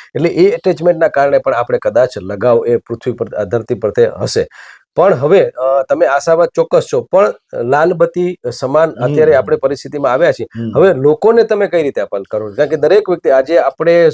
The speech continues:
Speaker 1: વિશ્વની સૌથી વધારે વસ્તી ધરાવતો દેશ છે,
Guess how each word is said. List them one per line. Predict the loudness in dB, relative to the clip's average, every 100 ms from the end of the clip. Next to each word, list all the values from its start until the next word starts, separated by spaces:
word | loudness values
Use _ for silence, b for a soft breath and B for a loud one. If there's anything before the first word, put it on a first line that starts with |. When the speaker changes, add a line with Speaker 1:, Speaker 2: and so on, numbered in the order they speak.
| -2
Speaker 1:
વિશ્વની | -8 0 0 0
સૌથી | 0 0 2 0
વધારે | 2 2 2
વસ્તી | -2 -6
ધરાવતો | -2 0 0 -2
દેશ | -4 -4
છે, | -2